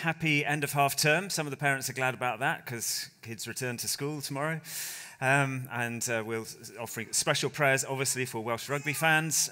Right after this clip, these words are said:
And, um, it's just gotta be said, hasn't it, really? And, uh, and actually prayers, prayers for Arsenal fans, that we remain humble and, uh, <laughs> not counting our chickens,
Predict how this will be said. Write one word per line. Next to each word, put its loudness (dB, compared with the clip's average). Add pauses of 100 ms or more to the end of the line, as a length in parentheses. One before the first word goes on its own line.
And, -2
um, -4 (1500)
it's -8 (160)
just -8
gotta -8
be -6
said, -2
hasn't -8
it, -6
really? -6 (720)
And, 4
uh, 6
and 8
actually 4
prayers, 8
prayers 8
for 2
Arsenal 6
fans, 2
that -2
we 0
remain 0
humble 0
and, -2
uh, 4
<laughs> -8 (2000)
not -8
counting -2
our -2
chickens, -2